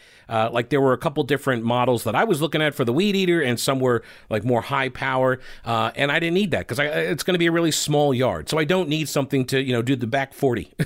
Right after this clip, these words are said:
<laughs> I don't need that. I got, like, forty feet, maybe. Uh, that's about it. So they can help you pick the right tool for you. Also, obviously, as the name, uh, indicates,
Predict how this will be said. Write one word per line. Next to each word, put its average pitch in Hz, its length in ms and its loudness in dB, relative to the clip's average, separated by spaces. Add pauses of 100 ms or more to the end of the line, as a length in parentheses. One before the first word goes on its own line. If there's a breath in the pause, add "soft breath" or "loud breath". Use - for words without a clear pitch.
(120)
<laughs> - 160 -4 (160)
I 165 180 -2
don't 175 140 0
need 156 180 -2
that. 113 180 -2 (200 loud breath)
I 160 60 -2
got, 170 120 0
like, 180 140 2
forty 170 300 0
feet, - 340 -4
maybe. 127 340 -2 (260 loud breath)
Uh, 131 220 0
that's 139 180 0
about 135 240 2
it. 113 160 -2 (160 loud breath)
So 175 220 2
they 190 100 4
can 185 140 -2
help 185 200 0
you 196 80 -2
pick 185 180 -4
the 175 80 0
right 160 200 0
tool 160 180 4
for 151 120 0
you. 147 280 2 (220)
Also, 160 360 2
obviously, 139 480 0
as 120 80 0
the 117 80 0
name, 123 360 0
uh, 117 220 -2
indicates, 175 540 0